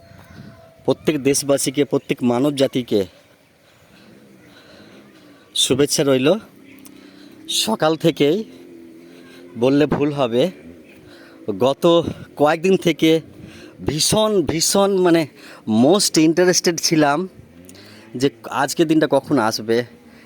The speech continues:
এবং already শুরু হয়েছে। আমি এখানে সকালে এসে হাজির হয়েছিলাম এই যে এসি দোকানে। তো এখান থেকে আমরা, আমরা এসিতে বসে গল্প বা এই করবো, ভিডিও খবর দেখব। আর মনটা খুব ভালো আছে, তার জন্য ভিডিও ক্লিপ করছি।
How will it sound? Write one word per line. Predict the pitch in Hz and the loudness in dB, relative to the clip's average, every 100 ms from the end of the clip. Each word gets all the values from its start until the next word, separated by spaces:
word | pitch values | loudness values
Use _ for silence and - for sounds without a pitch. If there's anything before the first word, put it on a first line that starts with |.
| - | -10
এবং | 117 131 | -2 0
already | 127 123 127 | 0 0 -2
শুরু | - 127 135 | -2 -2 -2
হয়েছে। | 127 - 135 | -2 -4 -6
আমি | 113 117 | -2 -4
এখানে | 113 120 | -4 -6
সকালে | - 110 117 113 | -6 -6 -2 -2
এসে | - | -2
হাজির | 110 101 107 | -6 -6 -4
হয়েছিলাম | 110 107 104 | -4 -4 -6
এই | 104 | -4
যে | 107 | -2
এসি | 107 - | -4 -4
দোকানে। | 104 101 95 107 - - - - - _ | -8 -6 -8 -8 -14 -20 -20 -20 -20 _
তো | 127 120 120 - - _ _ _ _ - | 0 2 0 -2 -16 _ _ _ _ -8
এখান | 117 131 | -6 -4
থেকে | 131 131 | 0 2
আমরা, | 127 117 117 | 2 0 0
আমরা | 120 123 | 0 0
এসিতে | 120 135 127 | -2 -2 -2
বসে | 117 117 | -2 -2
গল্প | 107 107 110 | -2 -2 -2
বা | 101 | -2
এই | 104 | -2
করবো, | 117 107 110 113 98 92 90 | -2 -2 -2 -2 -2 -4 -4
ভিডিও | 113 113 | -4 -4
খবর | 120 110 104 | -2 -4 -4
দেখব। | 107 95 123 147 - - - - - - - - | -6 -4 -6 -8 -18 -18 -18 -16 -16 -14 -14 -6
আর | 98 98 98 98 - - - - - - - - - - - - 107 | -2 0 0 -2 -6 -16 -16 -16 -18 -20 -20 -20 -20 -20 -18 -10 -2
মনটা | 143 - | 0 0
খুব | 170 | -2
ভালো | 139 147 147 | 0 2 2
আছে, | 135 147 | 0 -2
তার | 135 131 | -4 0
জন্য | 139 135 | 0 0
ভিডিও | 131 135 | -2 -2
ক্লিপ | 131 123 | -4 -4
করছি। | 120 - 196 | -6 -4 -6